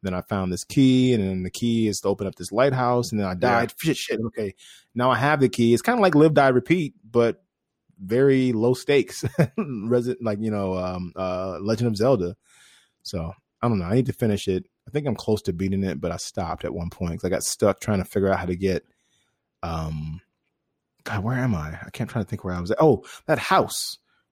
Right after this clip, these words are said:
Speaker 1: I'm at that house, that, that weird haunted house looking house where you keep walking across and it keeps on just putting
Speaker 2: Uh-huh.
Speaker 1: you in the same room. I'm like, "How the fuck do I get out of this? Like, what
Speaker 2: You
Speaker 1: do I
Speaker 2: want
Speaker 1: have
Speaker 2: me
Speaker 1: to
Speaker 2: to tell you?
Speaker 1: do?" Yeah, I, shit, shit, tell me.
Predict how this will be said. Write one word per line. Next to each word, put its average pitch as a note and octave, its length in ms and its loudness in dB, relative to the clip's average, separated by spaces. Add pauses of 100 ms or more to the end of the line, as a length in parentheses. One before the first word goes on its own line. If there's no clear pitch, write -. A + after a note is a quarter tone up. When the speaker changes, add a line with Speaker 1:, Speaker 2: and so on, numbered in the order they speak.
Speaker 1:
I'm A#2+ 100 2
at E3+ 100 2
that C#3+ 140 4
house, - 580 -2
that, G2 260 2
that G#2+ 180 4
weird B2+ 240 6
haunted B2+ 280 0
house A#2 380 -2
looking G#2+ 200 -2
house A2+ 300 0
where G#2+ 80 0
you G2+ 80 0
keep A2+ 160 -2
walking A2+ 360 0
across A#2 440 -2
and A2 140 0
it G2+ 60 -4
keeps - 240 -6
on A#2 180 0
just A2 320 -6
putting A2 200 -6
Speaker 2:
Uh-huh. E3+ 160 4
Speaker 1:
you A#3+ 40 6
in G#3+ 80 0
the - 60 -4
same B2+ 380 2
room. B2 260 4
I'm A2+ 100 0
like, A2 160 -2 (320)
"How - 120 -10
the - 40 -10
fuck - 240 -14
do G3+ 80 -8
I - 20 -8
get F3 120 -2
out F#3+ 160 0
of A3 80 -2
this? - 300 -4 (440)
Like, A#2+ 100 -6
what B2 100 2
Speaker 2:
You B2 40 6
Speaker 1:
do - 60 8
I - 40 6
Speaker 2:
want - 40 2
Speaker 1:
have - 0 -
Speaker 2:
me G#2+ 120 0
Speaker 1:
to A2+ 60 -2
Speaker 2:
to C#3+ 80 6
tell G#3+ 100 8
you? C#3 60 8
Speaker 1:
do?" F#2+ 80 0 (640)
Yeah, A#2 380 4
I, E2+ 140 -12 (260)
shit, - 160 -8
shit, - 260 -4
tell A#2 180 -6
me. E2+ 200 -12